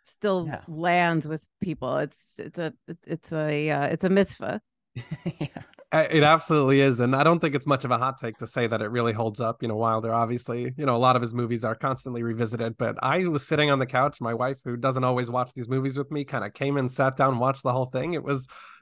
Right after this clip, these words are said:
Speaker 3: it was just funny. It was sharp.
Speaker 1: Brilliant.
Speaker 3: It was quick.
Speaker 2: Oh.
Speaker 3: It,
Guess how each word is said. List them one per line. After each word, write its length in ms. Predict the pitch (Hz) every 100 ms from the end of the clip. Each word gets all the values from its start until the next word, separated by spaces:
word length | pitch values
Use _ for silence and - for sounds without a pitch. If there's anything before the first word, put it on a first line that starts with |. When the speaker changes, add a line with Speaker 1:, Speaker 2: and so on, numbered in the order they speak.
| _
Speaker 3:
it 80 | 170
was 240 | 180 175 151 147
just 240 | 139 151 - -
funny. 260 | 131 180
It 80 | 143
was 120 | 98
sharp. 360 | - - 147 170
Speaker 1:
Brilliant. 480 | 185 175 165 151 147
Speaker 3:
It 20 |
was 100 | 175
quick. 120 | 165 _ -
Speaker 2:
Oh. 120 | - 120
Speaker 3:
It, 220 | 180